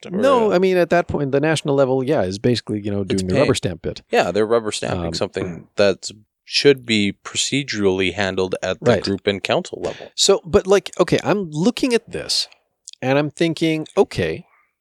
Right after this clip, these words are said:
Speaker 2: I wonder if maybe this all just came down to, because think about everything I just read, right?
Speaker 1: Mm-hmm.
Speaker 2: You know, I wonder if this just came down to some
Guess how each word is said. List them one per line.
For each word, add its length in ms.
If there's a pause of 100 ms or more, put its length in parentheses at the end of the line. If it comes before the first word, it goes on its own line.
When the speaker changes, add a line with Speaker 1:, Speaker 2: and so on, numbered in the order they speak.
(540)
Speaker 2:
I 100
wonder 600
if 180
maybe 420
this 280
all 300
just 240
came 280
down 560 (200)
to, 420 (480)
because 240
think 220
about 120
everything 240
I 80
just 260
read, 260
right? 260
Speaker 1:
Mm-hmm. 200
Speaker 2:
You 140
know, 180 (1200)
I 40
wonder 220
if 80
this 140
just 160
came 160
down 300
to 120
some 380